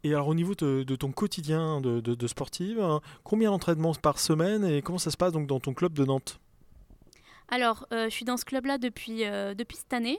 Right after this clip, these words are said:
Speaker 2: Avant, j'étais à Toulouse. Donc, j'avais un entraîneur, euh, deux entraîneurs, euh, par abad, euh, spécialement pour le groupe. Euh, donc, j'avais deux entraînements semaine et je faisais des interclubs et des tournois en plus.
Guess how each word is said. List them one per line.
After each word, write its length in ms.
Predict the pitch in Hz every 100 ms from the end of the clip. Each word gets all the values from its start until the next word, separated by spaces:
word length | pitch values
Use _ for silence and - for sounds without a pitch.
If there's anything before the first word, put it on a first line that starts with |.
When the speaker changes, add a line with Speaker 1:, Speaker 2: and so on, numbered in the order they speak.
| 339
Speaker 2:
Avant, 240 | 226 240
j'étais 260 | 240 220 214
à 80 |
Toulouse. 400 | 202 226 269 370 - - - -
Donc, 120 | 220
j'avais 220 | 220 214
un 100 | 214
entraîneur, 520 | 220 220 - 233 233 220
euh, 840 | 208 196 190 190 190 190 190 190 - - -
deux 180 | 208 269
entraîneurs, 520 | 269 262 254 240 233
euh, 80 | 214
par 200 | 208 214
abad, 320 | 214 214 208
euh, 260 | 202 190 185 185 214 220 -
spécialement 480 | - - 226 226 220
pour 180 | 214 208
le 80 | 202
groupe. 260 | 220 349 - - - - - -
Euh, 160 | 202
donc, 160 | 202 220
j'avais 200 | 214 208
deux 160 | 214 240
entraînements 420 | 240 240 233 220
semaine 440 | - 233 247 247
et 320 | 220 208 202
je 60 | 202
faisais 220 | 220 214
des 120 | 214
interclubs 460 | 202 202 202 - 220
et 40 | 196
des 80 |
tournois 260 | 190 208 202
en 80 | 196
plus. 320 | - 339 -